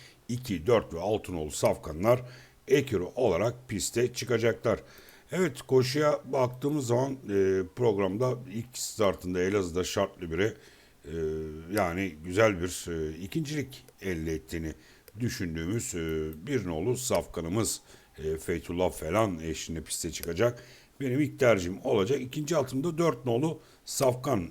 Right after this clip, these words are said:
Ekürler diyeceğiz burada. O da yaptığı ilk startında Diyarbakır'da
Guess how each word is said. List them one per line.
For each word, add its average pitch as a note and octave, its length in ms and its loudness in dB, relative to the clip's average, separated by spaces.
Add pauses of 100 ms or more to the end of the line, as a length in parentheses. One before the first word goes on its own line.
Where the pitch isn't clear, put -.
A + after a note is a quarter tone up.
Ekürler A#2+ 560 2 (200)
diyeceğiz D#2 420 -4
burada. D#2 400 2 (380)
O A2 160 2
da - 40 6
yaptığı E2+ 340 2
ilk F#2 240 -4
startında E2 760 -2
Diyarbakır'da D#2 800 0